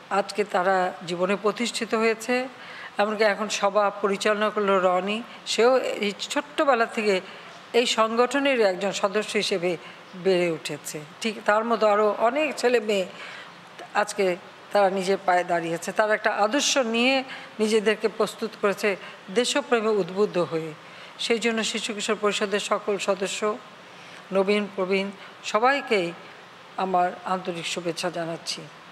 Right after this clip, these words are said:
এবং আমি আরও ধন্যবাদ জানাই যে রাসেলের জীবন সম্পর্কে শিশু কিশোরদের কাছে তুলে ধরতে, তার জন্মদিনকে কেন্দ্র করে শেখ রাসেল দিবস,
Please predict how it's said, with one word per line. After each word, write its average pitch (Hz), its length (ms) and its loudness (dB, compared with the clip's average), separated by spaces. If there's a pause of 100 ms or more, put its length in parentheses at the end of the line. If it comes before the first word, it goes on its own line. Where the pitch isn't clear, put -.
(560)
এবং 214 180 4
আমি 254 340 2 (1400)
আরও 226 360 4 (680)
ধন্যবাদ 220 380 2
জানাই 226 420 2 (680)
যে 202 320 6
রাসেলের 214 480 2
জীবন 220 260 2
সম্পর্কে 214 420 0
শিশু 214 300 -4
কিশোরদের 208 600 2
কাছে 208 260 -2
তুলে 208 280 0
ধরতে, 202 380 -2 (880)
তার 190 220 4
জন্মদিনকে 214 720 2
কেন্দ্র 196 320 0
করে 202 320 0
শেখ 196 200 -2
রাসেল 196 360 0
দিবস, 208 380 0